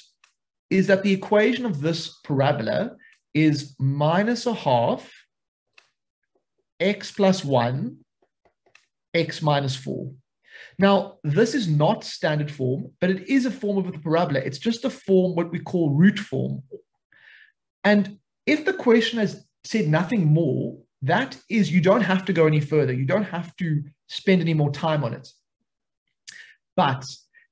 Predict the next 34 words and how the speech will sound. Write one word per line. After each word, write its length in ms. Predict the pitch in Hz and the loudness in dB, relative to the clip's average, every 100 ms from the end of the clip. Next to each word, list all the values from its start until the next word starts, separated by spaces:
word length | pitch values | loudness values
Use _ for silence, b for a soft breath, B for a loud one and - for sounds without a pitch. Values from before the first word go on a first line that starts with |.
| _ | _
if 200 | 226 254 | 0 0
you 180 | 262 269 | 2 2
needed 440 | 165 156 175 202 - | 4 4 2 0 -2
to 80 | |
get 180 | 180 156 | -2 0
it 120 | 160 | 0
into 180 | 156 135 | -4 -8
standard 420 | - 151 143 135 | -6 -2 -2 -4
form, 480 | - 156 120 117 131 - | -4 -2 -2 -4 -8 -10
what 360 | 135 143 190 - | -2 0 0 -2
you 80 | |
would 80 | 247 | -2
have 280 | 180 175 175 | 0 0 -2
to 60 | 131 | -4
do 480 | 123 139 110 - - b b _ | -2 -2 -2 -4 -8 b b _
is 200 | - 170 - | -4 -4 -2
I 180 | 170 208 | 0 2
would 180 | 254 | 0
suggest 480 | - 214 143 156 147 | -4 -4 0 0 -2
first 380 | - 208 233 - - _ _ 135 | -4 0 2 0 -10 _ _ -14
dealing 380 | 135 165 180 170 | -4 -2 0 0
with 180 | 160 160 | -4 -4
them, 300 | 147 - - - | -8 -8 -14 -6
like, 200 | 127 - | -4 0
basically 680 | 165 196 233 185 160 156 - _ _ _ 139 131 | 0 0 -2 -4 -4 -6 -12 _ _ _ -10 -4
deal 340 | 175 196 240 | 2 4 4
with 240 | 208 196 139 | 2 0 0
this 200 | 165 190 | -2 -4
part 400 | - 185 170 175 | -4 0 0 0
over 160 | 147 | -2
here 400 | 147 143 147 151 | -4 0 0 2
by 160 | 208 156 | 2 0
using 340 | 147 147 151 | 2 0 -2
foil, 560 | 131 - 160 165 269 - | -8 -4 -2 0 -2 -8